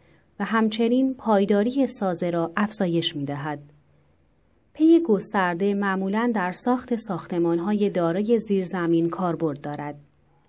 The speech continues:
در طراحی پی گسترده معمولاً بارهای اعمالی عامل مهمی هستند. پی در پایین بسیار عریض است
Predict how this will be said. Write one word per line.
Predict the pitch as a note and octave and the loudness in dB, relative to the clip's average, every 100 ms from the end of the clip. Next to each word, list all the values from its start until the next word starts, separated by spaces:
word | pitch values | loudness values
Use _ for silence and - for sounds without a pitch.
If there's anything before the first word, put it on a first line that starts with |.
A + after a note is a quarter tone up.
| _ _ - - _ _ _ - | _ _ -20 -20 _ _ _ 0
در | B3 B3+ | 2 2
طراحی | B3+ C4 C4 B3+ B3+ C4+ D#4+ | 2 2 2 4 4 4 4
پی | D#4+ C4+ C4 | 4 4 4
گسترده | B3 F3+ E3+ - F3+ E3+ E3+ F#3+ F#3+ | 4 2 -2 -2 -2 -2 -2 -2 0
معمولاً | G3 G#3 G#3+ G#3+ A#3+ B3+ A#3 | 0 2 2 2 2 2 2
بارهای | G3 F#3+ F#3+ G3 A#3+ A#3+ | 2 2 0 0 0 2
اعمالی | F#3+ F3 E3+ E3 E3+ F#3+ G3 - _ _ _ _ | 0 2 2 0 -2 -4 -8 -12 _ _ _ _
عامل | A3 A#3 D4+ C#4+ | 0 4 4 4
مهمی | G3+ F3 F3+ D3+ D3+ | 2 0 0 0 0
هستند. | D#3+ D#3+ - D#3+ D#3 E3 - _ _ | -2 -2 -2 -4 -6 -8 -16 _ _
پی | - A3 | 0 0
در | G#3+ F#3+ F#3 | 2 2 2
پایین | - G#3+ G3 A3 A#3 G#3+ | 0 -2 0 0 2 4
بسیار | A3 - B3+ C4 C4+ | 4 4 2 0 0
عریض | - E3+ D#3+ E3 | -2 -2 -2 -2
است | D3+ D#3 - | -4 -4 -6